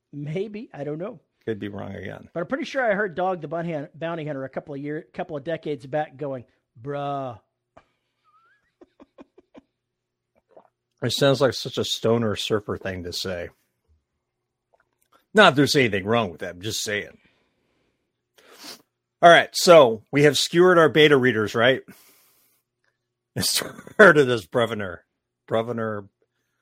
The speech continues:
Speaker 2: so brother and governor, Breviner, and then got shortened
Speaker 1: Yeah.
Speaker 2: to Bruv.
Speaker 1: Yeah.
Speaker 2: That's
Speaker 1: Sure
Speaker 2: possible.
Speaker 1: it did.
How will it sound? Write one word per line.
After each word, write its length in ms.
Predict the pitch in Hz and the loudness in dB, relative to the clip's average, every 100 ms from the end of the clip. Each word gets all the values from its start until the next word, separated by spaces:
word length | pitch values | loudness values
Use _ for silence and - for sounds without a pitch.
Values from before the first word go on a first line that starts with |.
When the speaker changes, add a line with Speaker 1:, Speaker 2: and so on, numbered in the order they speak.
| _ - | _ -10
Speaker 2:
so 220 | - 110 | -2 -2
brother 420 | 120 120 117 113 | 0 -2 0 -4
and 120 | 101 | -4
governor, 540 | 107 107 101 92 87 - 110 | -2 -2 -4 -8 -10 -14 -8
Breviner, 540 | 113 107 95 90 80 - _ _ _ _ _ _ _ | -4 -4 -6 -12 -14 -20 _ _ _ _ _ _ _
and 160 | - 104 | -8 -6
then 140 | 113 101 | -4 -2
got 140 | 101 | -4
shortened 300 | 139 113 98 | -4 -6 -8
Speaker 1:
Yeah. 60 | 98 | -8
Speaker 2:
to 40 | |
Bruv. 500 | 110 104 90 82 - _ _ _ _ - | -4 -4 -4 -10 -20 _ _ _ _ -20
Speaker 1:
Yeah. 880 | 135 139 139 139 135 139 139 135 131 _ _ _ - | -18 -14 -14 -12 -14 -14 -16 -18 -20 _ _ _ -10
Speaker 2:
That's 140 | 202 - | -8 -4
Speaker 1:
Sure 40 | 107 | -4
Speaker 2:
possible. 340 | 95 151 147 | -4 -8 -10
Speaker 1:
it 220 | 139 139 - | -10 -12 -20
did. 420 | 143 143 151 | -20 -20 -20